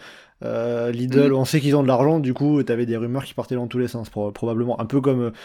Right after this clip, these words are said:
Speaker 1: Cofidis, euh, il y a, il y a quelques années, savait que Vasseur voulait investir, enfin, voulait, euh, bien recruter, du coup, ils étaient cités partout. Et du coup, en fait,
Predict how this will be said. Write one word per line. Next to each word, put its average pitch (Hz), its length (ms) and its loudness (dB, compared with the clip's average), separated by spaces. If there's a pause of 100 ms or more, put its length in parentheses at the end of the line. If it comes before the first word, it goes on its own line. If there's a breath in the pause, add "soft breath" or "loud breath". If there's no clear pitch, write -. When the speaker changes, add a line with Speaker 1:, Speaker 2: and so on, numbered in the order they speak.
(240 loud breath)
Speaker 1:
Cofidis, 135 580 0
euh, 117 320 -2
il 110 60 -2
y 113 60 0
a, 107 120 -4
il 107 60 -2
y 110 40 -2
a 110 60 -4
quelques 110 260 -4
années, 135 280 -2 (320 loud breath)
savait 120 240 -2
que 127 120 -4
Vasseur 113 420 -4
voulait 113 200 -4
investir, 107 440 -6
enfin, 120 140 -8
voulait, 110 260 -4
euh, 101 200 -6
bien 110 160 -6
recruter, 113 400 -4
du 117 120 -6
coup, 135 140 -4
ils 120 80 -2
étaient 120 160 -4
cités - 220 -2
partout. 120 320 -6 (480 loud breath)
Et 120 60 -6
du 120 140 -4
coup, 220 120 -4
en 190 80 0
fait, 196 240 -4